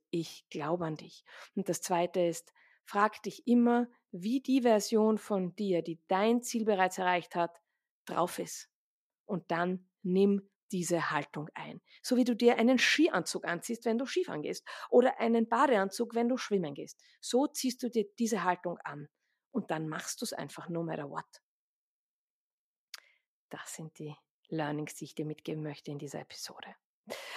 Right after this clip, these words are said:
Und gratuliere, du hast es geschafft, dir die ganze Episode anzuhören. <laughs> Es gibt eine Überraschung.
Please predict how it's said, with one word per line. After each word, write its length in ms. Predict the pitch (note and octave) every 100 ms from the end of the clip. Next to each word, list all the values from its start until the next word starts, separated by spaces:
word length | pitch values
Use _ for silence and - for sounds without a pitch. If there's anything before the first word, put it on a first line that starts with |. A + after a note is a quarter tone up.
| - -
Und 380 | E4+ A4 - - _ _ _ _ _ _ _ _ _ _
gratuliere, 480 | - F3 F3 F#3 F4
du 80 | B3+
hast 120 | F#3
es 100 | F3+
geschafft, 340 | - - D#3+ -
dir 60 |
die 60 | E3+
ganze 240 | E3+ -
Episode 380 | - D#3+ D4 E4
anzuhören. 460 | E3+ E3+ E3 F3 D#4 - - _ -
<laughs> 220 | - C#4+ - - - - - - - _ _ _ _ _ _ _ _ _ _ _ _ _
Es 160 | - -
gibt 180 | - F#3+
eine 100 | F3+
Überraschung. 500 | G3 D#4 - B3